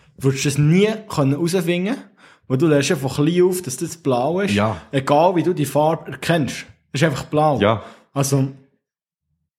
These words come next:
Speaker 1: vielleicht das, was ich als grün sehe,
Speaker 2: Mhm.
Speaker 1: ist vielleicht für dich blau. Und das,
Speaker 2: Wir
Speaker 1: wir
Speaker 2: sagen
Speaker 1: können
Speaker 2: ihm
Speaker 1: nie
Speaker 2: einfach gleich.
Speaker 1: Wir, wir sagen ihm gleich.
Speaker 2: Ja.
Speaker 1: Und er ist auch klar, ja, das hat einen Blauton.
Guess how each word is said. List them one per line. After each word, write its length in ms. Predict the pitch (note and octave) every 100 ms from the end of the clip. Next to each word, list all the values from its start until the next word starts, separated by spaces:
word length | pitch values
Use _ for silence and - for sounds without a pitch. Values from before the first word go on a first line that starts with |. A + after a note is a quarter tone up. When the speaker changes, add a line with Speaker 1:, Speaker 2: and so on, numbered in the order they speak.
| _
Speaker 1:
vielleicht 300 | C3+ D#3 D3+
das, 120 | F#3 D#3
was 100 | E3
ich 80 |
als 180 | D#3 C3+
grün 360 | D3+ D3+ F3+ F3+
sehe, 400 | - D3+ A2 G2 -
Speaker 2:
Mhm. 320 | G#2 C3 - - _
Speaker 1:
ist 140 | C#3 -
vielleicht 240 | D#3 -
für 100 | A#2
dich 200 | D3 D3
blau. 520 | C#3+ D3+ B2 G2 - _ _ _
Und 100 | -
das, 340 | D3 D#3+ - -
Speaker 2:
Wir 100 | F3
Speaker 1:
wir 40 |
Speaker 2:
sagen 240 | D3 B2+ D3+
Speaker 1:
können 140 | C3
Speaker 2:
ihm 60 | -
Speaker 1:
nie 60 | F#3+
Speaker 2:
einfach 220 | F#3+ A2+
gleich. 220 | - G#2+ F2
Speaker 1:
Wir, 160 | G#3
wir 80 | F3
sagen 260 | D3+ E3+ G3
ihm 120 | F3
gleich. 260 | E3+ B2 - - _
Speaker 2:
Ja. 360 | - F#2 G2+ - _ _ _ _ _ _ _ _ _ -
Speaker 1:
Und 120 | C3+
er 60 | C#3+
ist 80 |
auch 80 | D3
klar, 260 | C#3+ D3+ D#3
ja, 100 | D3
das 160 | C#3
hat 100 | A#2+
einen 100 | A2+
Blauton. 680 | A2 A#2 E3+ F3+ F#3+ F#3 A3